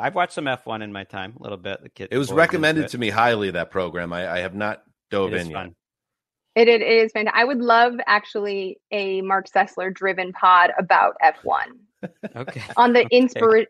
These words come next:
Speaker 3: in, on the inspirational heels of having watched Survive, Drive to Survive.
Speaker 1: He doesn't
Speaker 2: I will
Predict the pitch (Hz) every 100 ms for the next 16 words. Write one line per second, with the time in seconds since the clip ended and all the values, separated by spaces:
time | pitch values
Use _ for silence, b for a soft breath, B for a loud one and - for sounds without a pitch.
0 | - 202 262 240 - 233 240 233 254 -
1 | 226 226 220 226 202 196 208 185 180 185
2 | 185 185 - 185 - - 202 196 180 180
3 | - - - - _ - 202 233 -